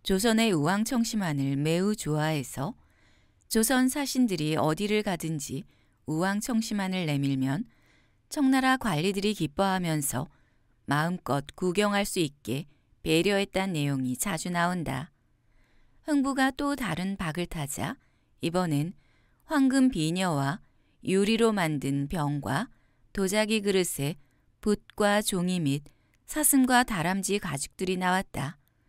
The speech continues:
종이가 무슨 보물이라고 박에 들어있는지 모르겠다고 의아해할 사람도 있겠지만, 조선시대까지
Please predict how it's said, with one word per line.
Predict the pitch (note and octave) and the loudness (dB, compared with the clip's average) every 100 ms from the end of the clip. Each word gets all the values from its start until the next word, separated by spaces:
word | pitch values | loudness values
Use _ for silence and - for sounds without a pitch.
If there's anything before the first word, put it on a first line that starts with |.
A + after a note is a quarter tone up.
| _ _ _ _ _ | _ _ _ _ _
종이가 | - A3+ A#3+ B3 B3 | 2 6 6 6 4
무슨 | F#3 D#3+ F#3+ G3 | 2 -2 -2 -2
보물이라고 | F#3 E3 F#3 G#3 G3 F3+ D#3 A#2+ - - _ _ - | 0 0 0 0 0 0 -2 -4 -6 -10 _ _ -10
박에 | E3+ E3 G3 | -6 -2 -2
들어있는지 | F#3+ D#3 F3 F#3 F3+ D3+ A#2+ | 0 0 0 0 -2 -2 -2
모르겠다고 | C#3 E3 F#3 F#3 - B2+ - B2 A3 - _ _ _ _ | 0 0 0 -2 -2 -4 -2 -6 -6 -12 _ _ _ _
의아해할 | E3 E3+ F#3 F#3+ F#3+ F#3+ | 2 4 4 2 2 0
사람도 | F#3 D3 E3 F#3 F#3+ | -2 -2 -2 -2 0
있겠지만, | D3 - E3+ D#3+ - B2+ C3 A3+ - _ _ _ _ _ | -2 -2 -6 -6 -6 -4 -4 -6 -8 _ _ _ _ _
조선시대까지 | - A3+ C4 B3+ B3+ A#3+ A#3+ - F3 - C#3 | -4 2 4 4 2 0 -2 -2 -2 -2 -4